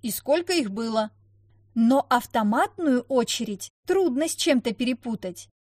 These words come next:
Я упустила из виду, что мы остановились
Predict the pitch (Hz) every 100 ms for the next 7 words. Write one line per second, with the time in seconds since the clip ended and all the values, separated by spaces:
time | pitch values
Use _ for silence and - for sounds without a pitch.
0 | - 208 202 269 285 254 214 254 - -
1 | 294 247 247 226 202 214 349 269 190 _
2 | _ - - - 262 254 359 - 254 -
3 | 285 269 262 247 202 185 -